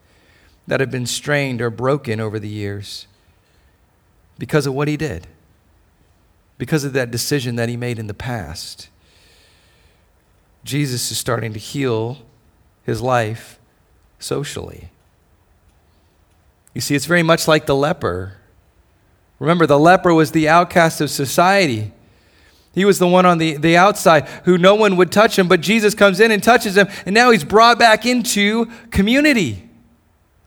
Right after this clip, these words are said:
relationships. Lepers lived lonely lives.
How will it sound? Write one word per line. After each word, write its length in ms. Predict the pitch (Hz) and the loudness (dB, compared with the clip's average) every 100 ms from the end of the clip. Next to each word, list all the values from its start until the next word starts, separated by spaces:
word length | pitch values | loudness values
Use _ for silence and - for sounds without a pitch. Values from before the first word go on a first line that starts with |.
| - | 0
relationships. 1160 | 185 220 277 - 254 190 180 117 - - - _ _ _ _ _ _ _ _ _ _ _ _ _ _ _ _ _ _ _ _ _ _ _ _ _ _ _ _ _ _ _ _ - | 4 6 4 0 -2 0 -2 -2 -6 -14 -16 _ _ _ _ _ _ _ _ _ _ _ _ _ _ _ _ _ _ _ _ _ _ _ _ _ _ _ _ _ _ _ _ -2
Lepers 460 | 175 185 165 123 | 0 2 0 2
lived 220 | 160 147 | -2 -2
lonely 360 | 143 165 175 170 | -2 -2 0 0
lives. 840 | 147 175 170 117 101 - - - | 0 0 0 -2 -6 -10 -10 -12